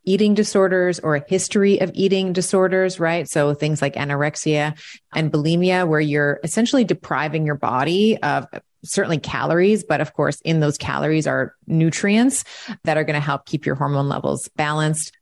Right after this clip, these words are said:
She also might be dealing with P O I or primary ovarian insufficiency, which is kind of what happens to women in perimenopause in kind of their forties. But this,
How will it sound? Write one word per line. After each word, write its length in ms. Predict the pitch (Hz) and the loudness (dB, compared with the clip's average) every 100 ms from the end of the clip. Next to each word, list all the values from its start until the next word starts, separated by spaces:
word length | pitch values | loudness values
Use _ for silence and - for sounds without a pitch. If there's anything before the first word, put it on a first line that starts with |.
| - | -4
She 200 | - 208 | 0 2
also 280 | 180 208 233 | 0 2 2
might 140 | 202 | 2
be 100 | 196 | 2
dealing 280 | 165 170 170 | 2 2 2
with 200 | 156 - | 0 0
P 180 | - 156 | 0 2
O 140 | 135 | 2
I 320 | 131 139 170 | 0 0 0
or 160 | 190 147 | 0 -2
primary 540 | - 156 151 147 147 | -2 -4 -2 0 0
ovarian 480 | 143 143 143 143 143 | 0 0 0 -2 -4
insufficiency, 840 | 123 - 151 147 147 170 - 214 220 | -4 -4 -4 -2 0 0 2 2 4
which 240 | 156 - | 2 2
is 300 | 147 143 - _ | 2 0 -4 _
kind 220 | - 262 370 | -2 0 2
of 80 | |
what 140 | 277 220 | 2 0
happens 380 | 190 196 208 - | -2 -2 -2 0
to 100 | 190 | 2
women 300 | 170 180 180 | 2 2 -2
in 200 | 165 156 | -2 -4
perimenopause 1000 | - 165 180 196 202 208 - 233 262 262 | -2 0 2 2 2 0 0 2 2 2
in 280 | - 165 156 | 0 -2 -2
kind 200 | - 160 | -2 0
of 60 | |
their 140 | 151 143 | 0 -2
forties. 800 | - 160 160 170 233 294 349 - - | -2 0 2 4 4 4 4 -2 -2
But 220 | 180 160 | -2 2
this, 400 | 196 202 - - | 2 2 0 -6